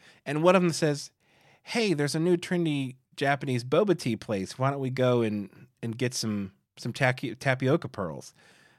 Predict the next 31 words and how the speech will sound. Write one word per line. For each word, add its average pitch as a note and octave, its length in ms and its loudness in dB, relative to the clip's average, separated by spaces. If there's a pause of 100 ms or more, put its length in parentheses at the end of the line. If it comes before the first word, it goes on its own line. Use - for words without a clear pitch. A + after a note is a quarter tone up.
(140)
Um, B2 600 0 (2000)
I'm, E3 280 -4 (200)
I'm E3+ 220 0
not D4 220 2
sure - 280 -2
that C4+ 120 4
would A#3 180 -2
go A#3 180 6
well. A#2 400 0 (600)
Like, D3+ 260 -2 (120)
like, D#3 160 -2
maybe A#3 400 2
people A#3 400 2
are, F3 260 8
are, C#3+ 200 2 (100)
are C#3 140 0
more E3 380 4
down C#3+ 440 4
for, A#2+ 460 0 (420)
for C#3+ 180 0
whatever C#3 400 4
nowadays, F2+ 760 -2
but, - 180 -6
like, G#2+ 440 -2 (1120)
I - 140 -6
just A3 320 -4
don't B3+ 240 -2
see - 240 -4
that A3+ 240 0
going A3+ 340 0
well. E2+ 340 -4